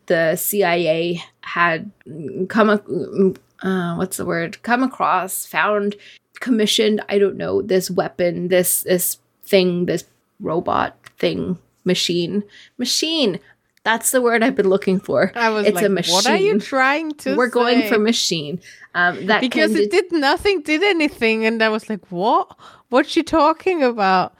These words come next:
Speaker 1: Yeah.
Speaker 2: Anyway, yes,
Speaker 1: The
Speaker 2: machine.
Speaker 1: C I A commissioned or slash found or slash stole this machine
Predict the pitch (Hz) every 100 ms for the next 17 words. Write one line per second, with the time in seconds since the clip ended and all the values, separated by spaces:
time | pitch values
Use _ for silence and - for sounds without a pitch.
0 | - 185 202 190 175 175 190 214 208 226
1 | 277 302 311 302 214 214 - 254 190 190
2 | - 202 196 202 - 180 170 - - 160
3 | - - 180 175 180 - 170 165 - 139
4 | 165 - - 185 170 185 180 143 - -
5 | - 170 165 - - 180 170 175